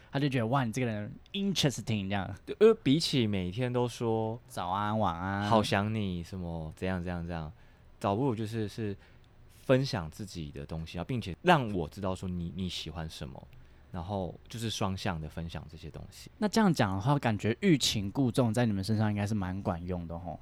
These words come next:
Speaker 2: 我觉得前期这样子，我就是享受，<laughs> 不要讲管用，我觉得蛮享受的，我觉得这样很棒。
Speaker 1: 就是有点，真的是有点点贱。
Speaker 2: 因为我会喜-，我是新-，喜欢新鲜感的人，同时我会知道说，哇，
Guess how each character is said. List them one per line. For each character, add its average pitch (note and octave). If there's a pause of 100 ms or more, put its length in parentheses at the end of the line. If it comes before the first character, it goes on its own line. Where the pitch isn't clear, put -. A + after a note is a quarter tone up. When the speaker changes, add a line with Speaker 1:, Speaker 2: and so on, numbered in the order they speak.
(280)
Speaker 2:
我 B2
觉 B2
得 A2
前 A2
期 G2+
这 G2
样 F#2+
子， E2+
我 E2
就 E2+
是 F#2 (240)
享 -
受， - (160)
<laughs> -
不 A2
要 A2+
讲 A#2
管 -
用， F#2 (300)
我 A#2
觉 A#2+
得 A2+
蛮 G#2
享 G2+
受 E2+
的， D#2+
我 F#2+
觉 G2+
得 -
这 A2+
样 G#2+
很 F2+ (120)
棒。 E2 (160)
Speaker 1:
就 B2+
是 B2
有 B2
点， G#2+
真 F#3
的 E3+
是 D3+
有 C#3
点 B2+
点 G#2
贱。 G2+
Speaker 2:
因 B2+
为 B3+ (140)
我 B2
会 G#3+
喜-， -
我 G#2+
是 F#3+
新-， D#3+
喜 G2
欢 A#2
新 A#2
鲜 A2
感 E2
的 D#2
人， D#2
同 F#2+
时 B2+
我 F#2+
会 G#2
知 G2+
道 F#2+
说， G2+
哇， G2+